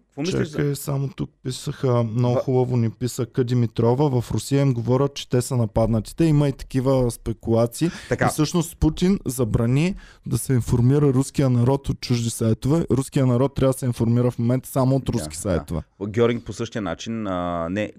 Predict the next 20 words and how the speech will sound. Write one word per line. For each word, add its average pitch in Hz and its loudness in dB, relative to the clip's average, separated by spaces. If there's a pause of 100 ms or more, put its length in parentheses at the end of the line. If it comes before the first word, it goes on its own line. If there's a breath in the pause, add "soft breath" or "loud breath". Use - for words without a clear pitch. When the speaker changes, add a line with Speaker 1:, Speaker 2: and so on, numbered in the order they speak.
(140)
Speaker 1:
той 120 0
ли 139 0
беше 160 -4
на 135 -2
пропагандата? 95 -4
Speaker 2:
Да. 113 -2
Speaker 1:
А, 95 0 (140)
не, 101 -6
той 104 -4
беше 104 -4
на, 101 -2
май 98 -4
случай, - -18 (120)
както 135 -4
и 113 -4
да 110 0
е. 110 -2 (480 loud breath)
Ам, 101 -4 (180)
той 120 -2
ка- 131 -2